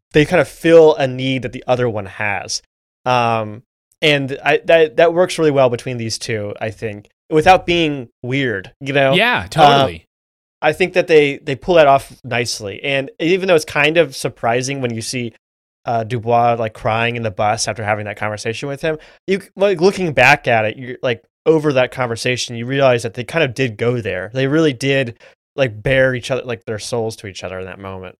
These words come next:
Speaker 2: Yeah, and then y-, you see their relationship immediately is better, where
Speaker 1: Yeah.
Speaker 2: he says, "I'm gonna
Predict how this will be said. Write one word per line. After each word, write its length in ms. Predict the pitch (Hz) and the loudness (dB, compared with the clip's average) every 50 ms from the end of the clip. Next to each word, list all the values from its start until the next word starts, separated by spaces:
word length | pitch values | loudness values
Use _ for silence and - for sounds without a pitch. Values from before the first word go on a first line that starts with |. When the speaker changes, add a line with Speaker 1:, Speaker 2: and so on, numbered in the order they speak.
| _ _ | _ _
Speaker 2:
Yeah, 200 | 147 180 220 202 | -2 0 0 0
and 140 | 147 156 160 | 0 0 -2
then 100 | 170 175 | -2 -2
y-, 120 | 170 165 147 | -4 -4 -4
you 180 | 135 151 160 | -4 -2 -2
see 340 | 160 - - - 170 165 170 | -2 -2 -2 -2 -2 -4 -2
their 160 | 165 160 160 | -2 0 0
relationship 600 | 147 143 143 135 143 147 127 - 131 - 156 143 | 0 0 0 0 -2 -2 -4 -6 -4 -4 -4 -4
immediately 840 | 127 143 135 143 143 151 165 151 139 123 120 120 120 117 113 113 95 | -4 -6 -4 -4 -2 -2 -2 -2 -2 -2 -4 -2 -2 -2 -2 -2 -2
is 240 | 113 107 104 98 98 | -2 -2 -2 -4 -6
better, 460 | 95 117 123 151 160 135 120 110 104 - _ | -4 -2 -2 -2 0 -2 -2 -4 -6 -8 _
where 380 | - 127 131 127 123 117 104 - - - _ _ | -8 -4 -2 0 0 -2 -2 -4 -10 -20 _ _
Speaker 1:
Yeah. 260 | - 151 190 165 113 175 | 2 4 6 6 4 4
Speaker 2:
he 160 | 151 143 160 | 0 -2 -2
says, 380 | - - 156 139 127 120 107 - - | -2 0 0 0 0 -2 -4 -6 -4
"I'm 240 | 139 131 135 131 135 | -2 -2 -2 -2 -2
gonna 320 | 123 127 120 120 113 110 | -2 -2 -2 -4 -4 -8